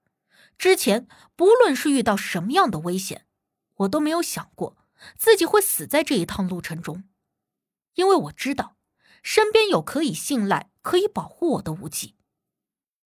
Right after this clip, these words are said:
可是无忌不见了之后，我才意识到我竟然离死亡如此之近，近到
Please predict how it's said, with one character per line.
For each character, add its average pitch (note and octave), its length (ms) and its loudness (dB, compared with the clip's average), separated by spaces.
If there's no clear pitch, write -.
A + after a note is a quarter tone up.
可 A3 160 0
是 G#3 140 0
无 G3+ 160 0
忌 G#3+ 120 -6
不 D#3+ 120 -6
见 F#3+ 200 -4
了 D3 80 -8
之 F#3+ 200 -6
后， - 260 -8
我 B3+ 120 8
才 B3+ 140 0
意 D4 240 -2
识 - 180 -6
到 - 280 -12
我 D4+ 100 6
竟 G#4+ 160 0
然 F#4 160 2
离 F#4 120 6
死 G4 220 2
亡 A3 200 2
如 D#4 240 2
此 - 160 0
之 - 160 -10
近， - 240 -12
近 E3 260 -4
到 - 300 -14